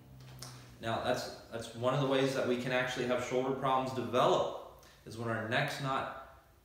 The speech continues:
functioning properly, our shoulders are gonna have to work harder, leaving us more prone to injury. And if we have this happen, this is what it's gonna look like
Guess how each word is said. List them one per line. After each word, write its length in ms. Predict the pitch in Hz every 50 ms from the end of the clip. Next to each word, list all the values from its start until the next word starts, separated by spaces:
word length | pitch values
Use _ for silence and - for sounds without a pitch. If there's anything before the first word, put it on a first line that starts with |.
| _ _ _ _ _ _ - _ _ - - - _ _ -
functioning 440 | 127 139 143 143 151 143 135 120 120
properly, 680 | 135 127 131 139 - 147 147 143 143 147 180 196 - - - - - - - - - - - - - - -
our 100 | - -
shoulders 440 | - - 135 135 139 135 139 135
are 80 | 131 127
gonna 180 | 123 123 120 123
have 140 | 123 123
to 60 | 123 120
work 280 | 117 117 110 - - -
harder, 340 | 127 127 135 143 143 143 135
leaving 240 | 123 120 120 117 113
us 160 | 113 113 -
more 220 | 117 117 113 110
prone 340 | - - 127 120 117 113 113
to 260 | - - - - 110
injury. 360 | 107 110 104 95 92 90 - - - - - - - - - - - - - - -
And 300 | 113 120 120 120 120 - - - - - -
if 160 | 123 123 123
we 120 | 131 127
have 360 | 123 131 147 156 180 180 - -
this 160 | 180 170 -
happen, 400 | 185 175 180 185 175 175 175 165 139
this 220 | - 151 160 - -
is 100 | 165 156
what 140 | 170 175 165
it's 160 | 160 165 -
gonna 200 | 170 156 143 143
look 220 | 147 175 185 180
like 340 | 143 131 120 123 127 - -